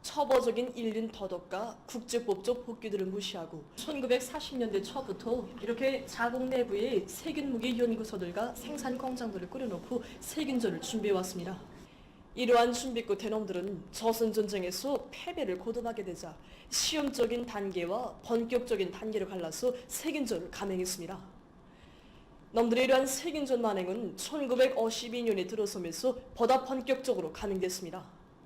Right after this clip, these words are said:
놈들은 천구백오십이 년 일월부터 삼월 사이만도 우리 공화국 백예순아홉 개 지역에 연 팔백사 차에 걸쳐서 세균탄들을 대량 투하했습니다. 바로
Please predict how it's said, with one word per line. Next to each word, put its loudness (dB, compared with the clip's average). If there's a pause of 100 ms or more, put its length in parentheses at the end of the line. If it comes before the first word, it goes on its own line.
(520)
놈들은 4
천구백오십이 2
년 0
일월부터 2
삼월 -2
사이만도 -6 (340)
우리 2
공화국 4
백예순아홉 2
개 4
지역에 0 (160)
연 6
팔백사 -2
차에 -6
걸쳐서 0 (160)
세균탄들을 -2
대량 -2
투하했습니다. -6 (1600)
바로 6